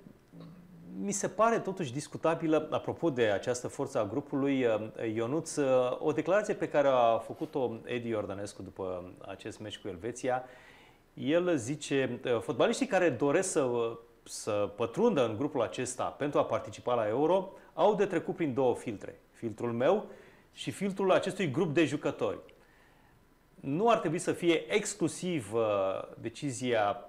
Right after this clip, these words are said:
uh, selecționerului, chiar dacă i-ar deranja niște senatori din echipa națională care au obținut această calificare?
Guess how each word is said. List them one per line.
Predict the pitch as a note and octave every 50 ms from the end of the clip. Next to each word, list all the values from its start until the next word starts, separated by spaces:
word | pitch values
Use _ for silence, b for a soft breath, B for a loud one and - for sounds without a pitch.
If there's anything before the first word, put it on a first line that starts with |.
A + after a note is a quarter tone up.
| - -
uh, | A#2 A2+ G#2+ G#2+ G#2 A2 A2+ A2+ - - - - -
selecționerului, | - - C3+ A#2 - C#3+ D3 D3 C#3 C#3 C3 - - -
chiar | - E3+ G3 G3+
dacă | F#3+ F#3+ E3+ - D#3+
i-ar | C#3+ C#3 E3 F3 E3 D3 A#2
deranja | A2 D3+ D3+ D3+ D3 C#3 A#2+ F#3 G3+
niște | F#3+ D#3+ - - D#3+
senatori | - - F3 D#3 D#3 D#3+ D#3 - G#3+ A3+ A3+ F#3+ - - - b b b b b b b b b _
din | - - G#2 A2+ A2+
echipa | A2+ G#2 - - A2+
națională | G#2+ G#2+ G#2 - A2+ G#2+ G2+ G2
care | - - G#2+ G2+ G#2
au | G#2 G#2 G#2
obținut | G#2 - - B2+ C3+ C3+ A#2+
această | - - - A#2 - -
calificare? | G#2 - G2+ G2 F#2 - - - B2+ B2 A#2 G2+ -